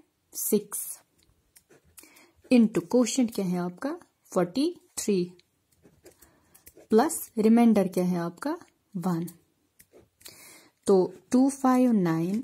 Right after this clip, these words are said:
equal to सिक्स थ्री आ एटीन, वन कैरी, सिक्स फ़ोर आ ट्वेंटी फ़ोर और वन ट्वेंटी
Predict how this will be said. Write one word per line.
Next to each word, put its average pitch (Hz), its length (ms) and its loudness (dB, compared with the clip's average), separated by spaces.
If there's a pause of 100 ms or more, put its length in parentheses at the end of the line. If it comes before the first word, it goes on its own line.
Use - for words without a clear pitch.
(160)
equal 185 360 -2 (120)
to - 80 -6 (380)
सिक्स - 400 -2
थ्री 185 140 2
आ 190 180 -2 (340)
एटीन, 175 540 -4 (180)
वन 185 300 0 (220)
कैरी, 165 320 -2
सिक्स - 360 -8
फ़ोर 175 160 0
आ 202 120 0 (120)
ट्वेंटी 175 320 -2
फ़ोर 160 360 -6
और 175 140 -4
वन 202 300 -4 (220)
ट्वेंटी 175 380 -4